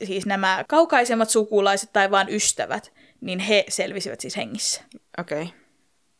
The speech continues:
Speaker 1: Et en tiedä, onko tuurista kiinni vai onko hän ihan oikeasti sit ollut silleen, että tuo ei ole perheenjäsen, jatkaa
Speaker 2: Niin.
Speaker 1: eteenpäin. T V-huoneessa olleet nuoret,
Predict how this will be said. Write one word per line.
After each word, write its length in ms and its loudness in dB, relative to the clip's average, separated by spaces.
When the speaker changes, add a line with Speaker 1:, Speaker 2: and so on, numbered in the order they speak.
Speaker 1:
Et 140 -8
en 120 0
tiedä, 200 6
onko 120 0
tuurista 400 2
kiinni 300 2
vai 120 6
onko 200 2
hän 140 0
ihan 140 -2
oikeasti 460 0
sit 200 -6
ollut 200 -2
silleen, 320 -4
että 140 -6
tuo 220 -2
ei 140 -4
ole 120 -6
perheenjäsen, 600 -6
jatkaa 280 -6
Speaker 2:
Niin. 120 -2
Speaker 1:
eteenpäin. 480 -8
T 40 -2
V-huoneessa 960 2
olleet 340 0
nuoret, 560 0